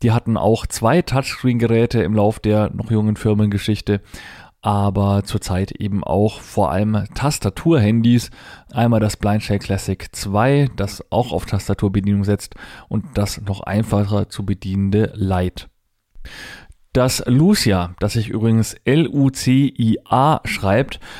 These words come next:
ist ein einfach zu bedienendes Tastenhandy und alles, was auf dem Bildschirm passiert oder wichtig ist, wird einem per Sprachausgabe angesagt. Der Hersteller sagt sogar, man könnte den Bildschirm abschalten und ein Sehender hätte nicht mehr Infos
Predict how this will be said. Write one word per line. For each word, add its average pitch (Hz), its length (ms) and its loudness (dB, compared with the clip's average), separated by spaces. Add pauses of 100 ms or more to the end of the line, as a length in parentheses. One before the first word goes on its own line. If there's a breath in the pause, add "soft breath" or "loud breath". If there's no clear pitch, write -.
(180 loud breath)
ist - 340 0
ein 117 320 2
einfach 160 380 2
zu 123 120 -2
bedienendes 117 720 2
Tastenhandy 123 880 2 (460 loud breath)
und 117 520 2
alles, 156 300 2
was 123 400 0
auf - 140 0
dem 107 160 0
Bildschirm 147 260 2
passiert 190 580 0
oder 117 360 2
wichtig 131 400 0
ist, 117 280 -2
wird 110 260 0
einem 107 260 2
per 107 180 0
Sprachausgabe 101 1120 0
angesagt. 101 800 0 (460 loud breath)
Der 95 80 -2
Hersteller 113 600 2
sagt 101 240 0
sogar, 104 300 0
man 98 140 0
könnte 110 260 0
den 104 140 2
Bildschirm 104 500 0
abschalten 143 640 0
und 104 260 -2
ein 101 160 -4
Sehender 110 300 0
hätte 107 260 0
nicht 147 360 0
mehr 120 300 2
Infos 117 420 0